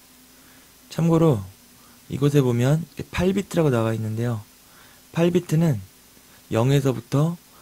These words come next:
이백오십오까지의 값을 갖습니다. 따로 계산한 것을 준비해 봤는데요.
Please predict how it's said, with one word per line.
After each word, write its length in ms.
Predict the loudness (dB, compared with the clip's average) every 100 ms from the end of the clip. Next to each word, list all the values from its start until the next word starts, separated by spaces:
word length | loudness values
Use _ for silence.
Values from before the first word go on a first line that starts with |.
| -20 -8
이백오십오까지의 1200 | -2 2 2 2 -2 -2 0 0 0 0 0 -2
값을 280 | -2 -4 -4
갖습니다. 560 | -4 -6 -6 -6 -8 -12 -20 -20 -20 -20 -20 -20 -20 -16 -16 -16 -20 -20 _ -20 _ _ -20 -20 -20 -10 0
따로 300 | 2 4 2
계산한 380 | 0 0 0 2
것을 360 | 0 0 -2
준비해 340 | -2 -2 0 0
봤는데요. 560 | -2 -4 -2 -2 -4